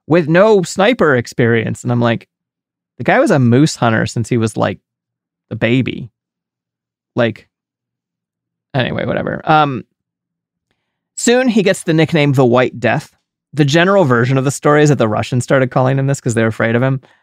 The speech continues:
Um, the far more likely version of the story is that the Finns started saying that the Russians started calling him this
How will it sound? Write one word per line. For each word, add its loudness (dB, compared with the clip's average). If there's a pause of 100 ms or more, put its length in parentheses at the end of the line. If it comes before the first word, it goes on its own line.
(200)
Um, 0 (240)
the 2
far 2
more 2
likely 0
version 2
of 0
the 2
story 2
is 2
that 0
the -4
Finns 0
started 0
saying 2
that 0
the 0
Russians -2
started -4
calling -4
him -6
this -8